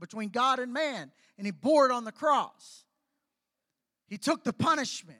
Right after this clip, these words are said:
He took the, he took the wrath of God on his body on the cross. He was beaten because God poured out his wrath on him on the cross, abolishing the enmity between God and man.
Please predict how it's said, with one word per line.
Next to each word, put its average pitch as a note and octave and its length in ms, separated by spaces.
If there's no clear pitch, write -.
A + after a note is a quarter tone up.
He E3+ 120
took - 280
the, G#3+ 180
he A#3 100
took - 200
the G#3 80
wrath B3+ 380
of G3+ 200
God C4 360
on C#4 220
his C4 220
body A#3+ 500
on C4 220
the B3+ 80
cross. B3+ 500
He C4 120
was G#3 200
beaten C4+ 600
because A3+ 380
God C#4 440
poured D4+ 260
out B3+ 180
his A#3+ 200
wrath C4+ 440
on B3+ 200
him B3 200
on A#3+ 200
the B3 80
cross, C#4+ 680
abolishing B3+ 880
the B3 240
enmity C#4 600
between A#3 420
God G#3+ 280
and A#3+ 160
man. C4+ 300